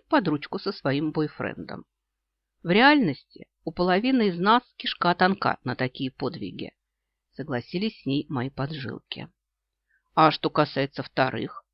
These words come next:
то они не просто оголтелые феминистки, они еще и классические идиотки. Не понимают, что в любой драке, будь то нападение хулиганов или тем более военная операция, женщина всегда обуза,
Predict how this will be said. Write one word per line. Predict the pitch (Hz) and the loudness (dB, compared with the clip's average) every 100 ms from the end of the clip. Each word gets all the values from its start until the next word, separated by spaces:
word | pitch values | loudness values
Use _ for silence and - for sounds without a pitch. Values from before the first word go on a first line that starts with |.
| _ | _
то | 175 | 4
они | 180 214 | 4 4
не | 233 | 0
просто | 233 311 - 147 | 2 -2 2 2
оголтелые | 143 170 196 180 143 139 | 4 2 2 0 2 0
феминистки, | - 156 180 190 131 - - - - _ _ _ _ - | -2 0 2 0 -2 -6 -12 -12 -12 _ _ _ _ 2
они | 180 247 269 | 4 6 4
еще | - - - | 2 -4 -4
и | 151 | -4
классические | 151 160 - 202 - - 185 - | 0 0 0 -8 -10 -6 -6 -4
идиотки. | 160 175 175 123 - - - - _ _ _ _ - | -4 0 0 -2 -8 -12 -12 -14 _ _ _ _ -2
Не | 214 | 0
понимают, | - 311 330 202 127 - - _ | 4 6 8 8 6 0 -10 _
что | - - | -8 -4
в | 147 | -2
любой | 196 196 156 | -2 0 -2
драке, | 135 185 262 - - - _ _ _ - | 2 2 2 0 -12 -14 _ _ _ -8
будь | 180 269 - | 4 4 4
то | 143 - | -2 2
нападение | 143 139 131 135 127 127 | 0 2 0 0 -2 -4
хулиганов | - 160 170 208 240 226 - _ _ _ | -2 2 4 6 6 4 -4 _ _ _
или | 240 247 | 4 4
тем | - 135 139 | 4 -2 -2
более | 131 120 - | -2 -2 -4
военная | 139 135 127 135 180 214 | 0 2 2 2 2 2
операция, | - 214 214 208 - 208 202 - _ _ _ _ _ | 2 2 2 0 -2 0 0 -4 _ _ _ _ _
женщина | - 151 156 226 - 165 - | -4 2 4 2 0 -4 -6
всегда | - 143 131 143 160 | -4 -6 0 4 4
обуза, | 175 165 147 151 165 120 - | 4 0 0 -2 -2 -2 -4